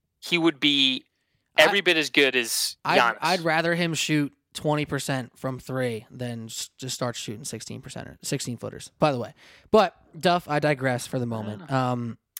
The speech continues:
Speaker 1: I got a, I got a couple things I wanna mention
Speaker 2: I, I
Speaker 1: real
Speaker 2: just, I
Speaker 1: quick
Speaker 2: was,
Speaker 1: before
Speaker 2: I
Speaker 1: we
Speaker 2: was,
Speaker 1: sign off.
Speaker 2: I was just gonna give you the floor, man, before we say
Speaker 1: All right,
Speaker 2: goodbye.
Speaker 1: great.
Speaker 2: What do you
Speaker 1: Perfect.
Speaker 2: got for us? Anything good?
Speaker 1: So, that Bulls, they fired Hoiberg. They have Jim Boylen now.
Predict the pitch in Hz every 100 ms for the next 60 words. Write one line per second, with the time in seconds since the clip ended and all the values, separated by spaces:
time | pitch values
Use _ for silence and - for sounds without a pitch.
0 | _ 160 208 226 - 175 185 226 170 180
1 | 156 160 147 139 131 123 117 123 - 151
2 | - 170 170 - 170 185 147 156 190 180
3 | 127 123 127 - 147 151 151 151 170 190
4 | 175 175 185 175 190 214 117 120 151 143
5 | 147 165 180 180 214 247 170 202 127 -
6 | 147 170 196 180 180 165 - 107 - 131
7 | 143 160 160 202 - - - - - -
8 | - - - _ - 190 175 170 - _
9 | _ _ _ - 180 175 175 180 170 147
10 | - - 165 151 - 151 147 135 143 131
11 | 127 120 120 - - 139 120 120 120 123
12 | 117 - 135 127 127 117 117 117 117 117